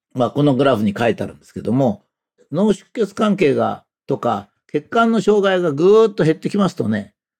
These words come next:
それに伴って上がってくるのが癌なんかなんですよ。それで、癌っ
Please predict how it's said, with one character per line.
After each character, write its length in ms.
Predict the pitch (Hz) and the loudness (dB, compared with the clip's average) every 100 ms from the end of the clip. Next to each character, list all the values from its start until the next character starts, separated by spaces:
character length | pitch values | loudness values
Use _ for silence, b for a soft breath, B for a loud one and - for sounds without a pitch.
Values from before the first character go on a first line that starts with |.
| _ | _
そ 160 | - | -2
れ 140 | 196 220 | 0 2
に 60 | |
伴 300 | 208 214 233 | 2 2 2
っ 40 | 208 | 2
て 100 | 165 | 0
上 120 | 139 | 0
が 120 | 175 | 0
っ 120 | 185 | -2
て 120 | - 208 | -6 -2
く 140 | 220 | 0
る 60 | 202 | 0
の 120 | 139 | 0
が 160 | 113 | -2
癌 560 | 95 143 170 202 143 - _ _ _ | -2 0 4 4 2 -4 _ _ _
な 160 | 127 | -4
ん 40 | 110 | 0
か 100 | 113 | 0
な 80 | 92 | -2
ん 100 | 80 | -6
で 80 | |
す 140 | - - | -12 -12
よ。 140 | - _ _ _ _ _ _ | -12 _ _ _ _ _ _
そ 60 | 180 | 0
れ 60 | |
で、 460 | 180 185 180 165 123 | 2 4 4 2 2
癌 200 | |
っ 20 | 170 | 0